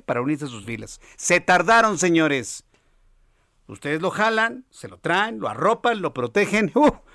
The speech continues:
Hubieran tenido información de primera mano. Ah, no, se tardaron. ¿Quién sabe qué andaban pensando? Y se los tengo que decir, señores de la oposición. Más buzos, más listos. Les ganó la partida Ricardo Monreal.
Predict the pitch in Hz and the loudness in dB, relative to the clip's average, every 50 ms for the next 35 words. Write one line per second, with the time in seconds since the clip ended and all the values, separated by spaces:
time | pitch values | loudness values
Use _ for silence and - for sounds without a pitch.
0 | - - - _ - 147 160 202 214 202 - 196 202 214 214 214 180 - 190 180 | -16 -16 -16 _ -2 0 2 2 2 2 0 0 0 2 0 0 2 2 2 2
1 | 165 170 160 - 208 202 190 185 - - 151 160 175 190 185 175 170 175 180 175 | 4 2 2 0 0 0 0 -2 0 0 0 2 2 2 2 2 2 2 2 2
2 | 165 - 190 190 208 226 220 202 196 - 208 - 190 156 - - 127 123 123 135 | 2 2 4 2 4 4 2 0 0 -2 -4 -4 -4 -4 -2 -2 -2 0 0 0
3 | 135 151 147 - 185 151 175 180 160 165 165 151 165 165 151 - 147 127 101 135 | 0 0 -2 -4 -6 -4 -4 -4 -4 -4 -2 0 0 -2 -2 -4 -8 -6 -4 -6
4 | 123 120 113 117 - _ _ _ _ _ - 165 170 170 160 - 214 220 214 214 | -6 -6 -8 -12 -14 _ _ _ _ _ -4 0 2 2 2 4 2 2 2 2
5 | 220 208 180 160 - - 175 147 147 147 123 120 120 117 110 117 110 101 - 117 | 2 2 2 0 0 -2 -6 -6 -4 -4 -4 -4 -6 -6 -6 -6 -8 -6 -8 -10
6 | 104 127 123 113 - - - - - _ 131 180 247 262 185 175 214 294 202 - | -10 -10 -12 -12 -12 -18 -20 -20 -6 _ 2 4 4 4 4 4 4 6 6 6
7 | - - 214 170 - - - - - _ _ _ _ _ _ _ _ _ _ _ | 6 6 4 2 2 0 -4 -4 -8 _ _ _ _ _ _ _ _ _ _ _
8 | _ _ _ _ _ 151 190 226 185 165 190 196 247 220 - - - - 147 - | _ _ _ _ _ 2 2 2 2 0 -2 -4 -2 -2 -4 -2 -2 -2 -2 -2
9 | - - - - - _ _ _ _ _ _ _ _ _ _ _ _ _ _ _ | -6 -8 -10 -12 -18 _ _ _ _ _ _ _ _ _ _ _ _ _ _ _
10 | _ _ - 151 185 190 165 156 156 175 180 185 208 240 240 233 - - 175 165 | _ _ -4 -2 0 0 0 0 0 0 2 2 2 2 2 2 0 0 -2 -2
11 | - 220 208 190 170 156 - 190 185 175 180 165 151 139 127 135 135 143 151 143 | 0 0 0 0 0 -2 -4 -4 -4 -4 -4 -4 -4 -4 -4 -4 -4 -4 -6 -8